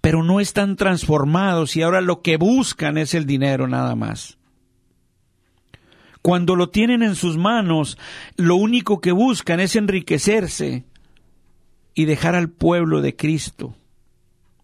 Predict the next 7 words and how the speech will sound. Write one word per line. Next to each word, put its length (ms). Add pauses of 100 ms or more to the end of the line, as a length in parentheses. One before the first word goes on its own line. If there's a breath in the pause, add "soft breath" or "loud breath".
(160)
en 160
no 180
preocuparse 800
más 220
que 100
para 280
sus, 260